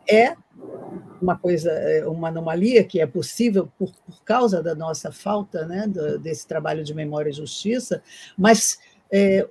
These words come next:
o próprio golpe contra a presidente Dilma, é, e o, a eleição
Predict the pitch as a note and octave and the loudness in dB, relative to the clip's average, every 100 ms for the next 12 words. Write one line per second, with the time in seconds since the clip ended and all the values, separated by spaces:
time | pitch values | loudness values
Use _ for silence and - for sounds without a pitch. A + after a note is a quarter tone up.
0 | _ _ _ _ - - - - - A#3 | _ _ _ _ -18 -16 -16 -18 -2 -2
1 | G3 C#4+ F4+ - E4+ F4+ _ _ _ _ | 2 2 2 -2 -6 -6 _ _ _ _
2 | _ - - - F3 B3+ D4 - F#3+ F3+ | _ -20 -18 4 8 8 6 0 -2 -2
3 | E3+ F#3 E3 E3+ D#3+ E3 - D#3+ E3+ A3 | -2 -2 -4 -6 -6 -6 -8 -6 -2 0
4 | B3+ C4 C4+ _ _ _ - F3 F3 E3+ | 0 -2 -6 _ _ _ -6 -2 0 0
5 | E3 - G3+ G#3+ G3+ G3+ F#3+ F3+ F3 E3 | -4 0 2 4 4 4 4 2 0 -2
6 | D#3+ D3 - _ _ _ _ - G#3 C4+ | -4 -6 -10 _ _ _ _ 6 6 6
7 | D#4 B3+ - A3+ C4 C#4+ G#3 D#3 C#3+ | 2 -4 -2 2 2 2 0 -2 -8